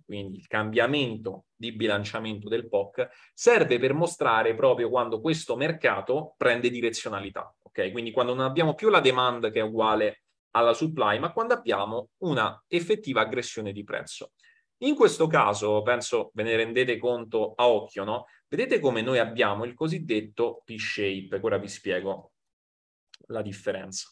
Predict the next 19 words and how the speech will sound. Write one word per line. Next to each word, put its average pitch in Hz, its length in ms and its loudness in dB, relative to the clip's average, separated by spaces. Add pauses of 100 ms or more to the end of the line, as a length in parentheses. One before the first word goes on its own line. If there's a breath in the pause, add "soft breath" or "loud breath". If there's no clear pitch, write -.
(120)
ok? - 580 -6
Facciamo 226 320 2
finta 175 240 0
che 135 100 0
noi 139 140 -2
siamo 117 240 -4
stazionari 110 560 -6
su 110 140 -10
questo 107 300 -6
livello. 95 500 -6 (1200)
Siamo 120 300 -8
chiusi 120 240 -6
dentro 110 340 -4
questo 110 300 -4
livello 110 380 0
di 117 100 -6
prezzo, 123 460 0
questo 113 320 -4
balance, 107 680 -2